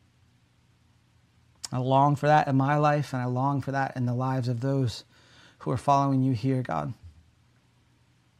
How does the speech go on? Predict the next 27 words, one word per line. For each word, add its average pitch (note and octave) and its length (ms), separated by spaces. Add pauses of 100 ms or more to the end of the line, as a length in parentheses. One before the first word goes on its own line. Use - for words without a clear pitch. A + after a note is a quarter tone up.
(200)
And C3+ 100
would C#3 80
that D3+ 100
encouragement D3 480
spill D#3 260
out D#3+ 280
into C#3+ 260
our C3 100
community, C#3+ 520
into C3 160
Herndon, D3 460
onto C3+ 220
the B2 100
streets - 600 (400)
of C3+ 120
Herndon, C#3 580 (920)
and C3+ 120
all D#3 200
the E3 100
surrounding D3+ 380
areas C#3+ 360
upon C#3 180
which C3+ 180
we C#3+ 140
reside, C#3+ 500
God. - 220
As A#2 180